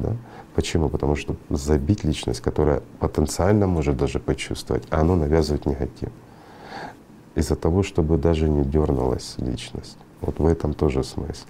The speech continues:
Но даже если человек, не обладая опытом, получил всплеск, да, это может быть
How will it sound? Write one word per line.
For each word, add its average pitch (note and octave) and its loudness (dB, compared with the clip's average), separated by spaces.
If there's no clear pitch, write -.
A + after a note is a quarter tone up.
Но E2 4
даже F2 4
если F2 2
человек, F2 2
не D#2 4
обладая D2 2
опытом, D#2 2
получил D#2 2
всплеск, F#2 4
да, E2+ 4
это D2+ 2
может G2 4
быть D#2 2